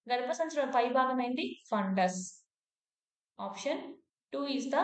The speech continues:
right answer. గర్భసంచిలోని మధ్య భాగం అడుగుతున్నారు next, ఇప్పుడే చెప్పాను. గర్భసంచిలోని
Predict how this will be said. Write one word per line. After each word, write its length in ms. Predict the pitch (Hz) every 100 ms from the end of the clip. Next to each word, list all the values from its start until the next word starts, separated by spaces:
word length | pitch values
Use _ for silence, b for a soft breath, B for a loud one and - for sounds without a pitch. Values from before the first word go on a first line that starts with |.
| -
right 300 | 226 208 202
answer. 320 | 190 180 180 180 - - 220
గర్భసంచిలోని 880 | 269 269 392 392 370 294 233 208 254
మధ్య 280 | 285 240 226
భాగం 320 | 294 285 277 240
అడుగుతున్నారు 500 | 220 208 208 196 190
next, 320 | 190 196 -
ఇప్పుడే 280 | 202 - 240
చెప్పాను. 440 | 226 226 202 202 349 - - _ _ _ 226
గర్భసంచిలోని 920 | 226 226 330 339 311 269 226 202 214